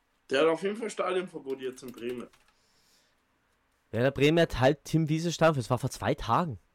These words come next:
Speaker 1: Ja.
Speaker 2: Warte mal, was ist denn da los? Was ist denn da passiert? Bremen, das Verhältnis zwischen Tim Wiese und seinem langjährigen Verein Werder Bremen galt schon länger als angespannt. Der Ex-Skipper war mehrmals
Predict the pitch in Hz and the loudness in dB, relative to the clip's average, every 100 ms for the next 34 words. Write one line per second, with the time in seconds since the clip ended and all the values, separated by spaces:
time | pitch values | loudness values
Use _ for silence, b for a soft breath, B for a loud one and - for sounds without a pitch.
0 | _ _ _ 143 165 294 - _ _ b | _ _ _ 0 0 -2 -12 _ _ b
1 | _ _ - - 139 107 92 90 90 95 | _ _ -20 -16 -12 -8 -8 -8 -10 -8
2 | 90 85 104 170 - 87 90 90 131 165 | -8 -6 -4 -6 -8 -8 -10 -4 -2 -4
3 | _ _ _ _ _ _ _ _ _ _ | _ _ _ _ _ _ _ _ _ _
4 | _ _ _ - B B B - 101 143 | _ _ _ -20 B B B 0 4 6
5 | 160 127 123 120 120 165 - - 156 147 | 8 6 4 6 6 4 0 0 2 0
6 | - 135 123 127 160 170 151 127 117 135 | 0 0 2 2 2 2 4 4 4 4
7 | 139 127 120 117 95 92 104 147 139 117 | 4 2 0 0 2 4 4 4 4 4
8 | 107 117 143 107 120 110 104 143 - 104 | 4 2 4 2 2 0 2 2 0 -2
9 | - 110 165 - 101 95 - 113 - - | 0 0 0 0 -2 0 0 -2 -4 -4
10 | 147 123 101 92 101 143 151 | 0 2 2 2 2 4 2